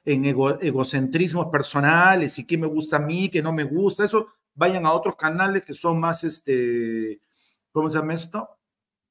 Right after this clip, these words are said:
Eh, más mañaneros. <laughs> Mira lo que dice David, "Tus panelitas se informan en Televisa y Latinus". Ah, yo prefiero,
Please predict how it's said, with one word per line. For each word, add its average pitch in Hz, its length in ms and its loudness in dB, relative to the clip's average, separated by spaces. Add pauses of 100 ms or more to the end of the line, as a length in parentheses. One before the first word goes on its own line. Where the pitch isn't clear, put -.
(120)
Eh, 113 640 -2 (1800)
más 151 200 2
mañaneros. 131 880 0 (460)
<laughs> 214 340 -2 (2000)
Mira 180 200 0
lo 170 140 2
que 165 60 0
dice 180 120 2
David, 180 280 2 (120)
"Tus 156 80 -8
panelitas 160 460 0
se 180 60 -2
informan 190 360 -2
en 175 80 -2
Televisa 156 480 2
y 170 40 2
Latinus". 151 520 0
Ah, 147 80 2
yo 151 80 2
prefiero, 151 380 -2